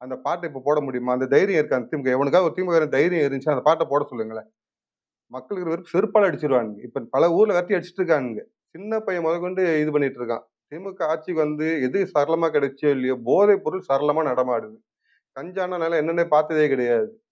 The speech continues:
இருபத்தஞ்சு, இருபத்தெட்டு வயசு வரைக்கும். இப்ப பன்னெண்டு வயசு பையனை கேட்டா, "கஞ்சா யூஸ் பண்ணிட்டேன்" அப்படின்றான் அவன்.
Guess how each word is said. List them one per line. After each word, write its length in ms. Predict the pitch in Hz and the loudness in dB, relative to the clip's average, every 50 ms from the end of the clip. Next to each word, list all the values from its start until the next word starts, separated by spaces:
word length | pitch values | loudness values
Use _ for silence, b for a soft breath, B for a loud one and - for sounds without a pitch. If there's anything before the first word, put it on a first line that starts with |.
| _ _ _ | _ _ _
இருபத்தஞ்சு, 360 | 143 147 160 151 151 147 143 | -14 -14 -12 -10 -10 -10 -8
இருபத்தெட்டு 420 | 139 139 147 147 143 143 135 135 131 | -4 -4 -4 -4 -2 -6 -6 -2 -4
வயசு 200 | 131 139 135 143 | -4 -4 -2 -2
வரைக்கும். 400 | 135 127 120 117 107 110 113 113 _ _ _ _ _ _ _ _ _ _ _ _ | -2 -2 -2 -6 -8 -10 -12 -12 _ _ _ _ _ _ _ _ _ _ _ _
இப்ப 100 | 139 147 143 | -20 -12 -10
பன்னெண்டு 280 | 139 135 156 170 170 | -8 -8 -6 -6 -6
வயசு 140 | 175 170 135 | -6 -6 0
பையனை 220 | 147 151 175 175 | 0 0 0 2
கேட்டா, 180 | 151 156 156 165 | -2 0 0 0
"கஞ்சா 240 | 139 135 143 151 156 | -2 0 2 2 2
யூஸ் 200 | 143 151 151 - | 2 0 -2 -2
பண்ணிட்டேன்" 320 | 165 156 135 - 147 135 | -2 -2 0 2 2 0
அப்படின்றான் 440 | 123 113 120 117 110 113 117 113 110 | 0 0 -2 -6 -4 -4 -4 -4 -4
அவன். 200 | 110 110 113 | -6 -6 -10